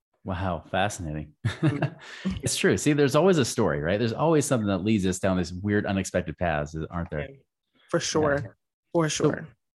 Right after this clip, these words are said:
Speaker 1: so what are some of the strategies that you've, you've found really are helpful?
Speaker 2: Right. Um, well, first and foremost, um, you have to know what's on your report, right? So
Speaker 1: Mm-hmm.
Speaker 2: that's the first part of, like, dismantling the,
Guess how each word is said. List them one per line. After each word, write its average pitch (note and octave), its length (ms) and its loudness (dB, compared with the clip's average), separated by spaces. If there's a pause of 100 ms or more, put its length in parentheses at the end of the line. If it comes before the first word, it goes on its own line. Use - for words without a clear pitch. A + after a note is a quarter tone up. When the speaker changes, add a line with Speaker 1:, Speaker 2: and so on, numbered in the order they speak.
Speaker 1:
so - 200 0
what F3+ 160 4
are C4 80 4
some A3 160 0
of - 20 4
the F#3+ 60 4
strategies C3 500 2
that A#2 120 4
you've, B2 320 2
you've C#3 200 2
found E2+ 300 2
really E2 180 2
are F2 140 -8
helpful? D#2 520 -6 (460)
Speaker 2:
Right. D#3 300 2
Um, D#3+ 260 4
well, A#3+ 440 4
first A3 320 2
and G3 100 2
foremost, D3 720 0 (420)
um, D3+ 600 -2
you E3 80 4
have E3+ 180 2
to F3 80 2
know D3+ 140 6
what's D3 160 0
on D3 100 2
your C#3 140 0
report, C#3 440 -2
right? D3 320 -2
So D#3 440 4
Speaker 1:
Mm-hmm. D#2+ 80 -6 (180)
Speaker 2:
that's D#3 220 4
the F#3+ 100 4
first F3 400 0
part E3+ 180 0
of, D#3 100 -4
like, C#3+ 140 -4
dismantling C#3+ 1000 -6
the, C#3 300 0